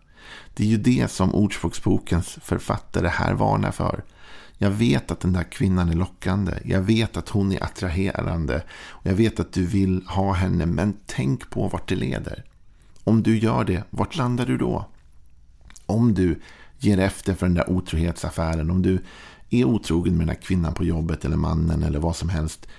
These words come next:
vart leder det då? Till brustet äktenskap, till skilsmässa, till,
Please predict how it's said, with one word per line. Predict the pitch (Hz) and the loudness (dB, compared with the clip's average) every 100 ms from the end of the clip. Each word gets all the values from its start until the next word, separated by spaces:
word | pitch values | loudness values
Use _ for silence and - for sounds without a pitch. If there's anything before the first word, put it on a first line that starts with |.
| - - - - | -20 -20 -20 -10
vart | 98 110 135 | -2 -2 0
leder | 101 90 82 85 | 0 0 0 0
det | 80 | -2
då? | 82 - - - - - | 0 -2 -2 -6 -12 -6
Till | - 78 - | -4 -2 -2
brustet | - 87 - - | -4 -4 -6 -4
äktenskap, | 90 - - 80 - 92 101 - | -6 -6 -6 -6 -4 -4 -4 -4
till | 67 - - | -6 -6 -12
skilsmässa, | - - 90 - - 90 - - - | -6 -2 -2 -4 -6 -6 -6 -8 -8
till, | - 80 | -6 -8